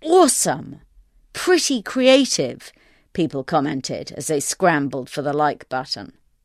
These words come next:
Target, the U S retailer, is doing even better than Burt's Bees in the Facebook popularity contest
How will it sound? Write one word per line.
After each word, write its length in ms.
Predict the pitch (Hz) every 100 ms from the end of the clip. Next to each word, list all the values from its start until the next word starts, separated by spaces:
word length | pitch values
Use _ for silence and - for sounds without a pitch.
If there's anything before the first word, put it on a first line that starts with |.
| _ _ _ - - - - -
Target, 720 | - 381 427 285 160 113 -
the 100 | 185
U 180 | 185 196
S 240 | 170 - 185
retailer, 500 | 180 - 143 131 156
is 120 | 160
doing 280 | 214 202 202
even 400 | 220 202 190 180
better 360 | 208 190 - 135
than 220 | 139 131
Burt's 460 | 147 147 - -
Bees 420 | - 175 151 139 156
in 120 | 156
the 140 | 151 190
Facebook 440 | 165 - 143 -
popularity 680 | 165 - 165 151 143 139 131
contest 720 | - 147 131 131 135 -